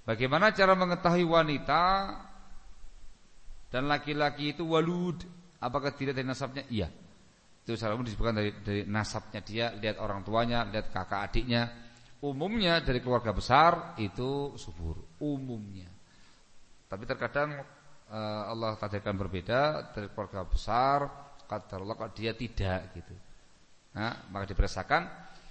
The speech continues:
kok ternyata, eh, hakim atau akim ya, tidak bisa punya anak alias mandul, itu merupakan cacat yang itu merupakan uzur syar'i. Kamu bisa menolak, membatalkan,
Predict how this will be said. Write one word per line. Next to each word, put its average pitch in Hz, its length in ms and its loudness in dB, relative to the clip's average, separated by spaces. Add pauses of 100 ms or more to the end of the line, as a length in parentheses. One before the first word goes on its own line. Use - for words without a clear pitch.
(260)
kok - 160 -12
ternyata, 98 400 0 (640)
eh, 90 960 -6 (720)
hakim 123 640 0 (420)
atau 92 160 -6
akim 110 320 -2
ya, 117 80 -6
tidak - 560 -14
bisa 95 160 -8
punya 92 240 -6
anak 120 320 2
alias 98 400 -6
mandul, 135 480 2 (480)
itu 110 160 -12
merupakan 101 480 -6
cacat 107 420 -2 (640)
yang 95 220 -8
itu 95 80 -8
merupakan 92 340 -6
uzur 90 220 0
syar'i. 87 640 -6
Kamu 101 160 -8
bisa 95 240 -2
menolak, 95 420 -2 (400)
membatalkan, 98 680 -2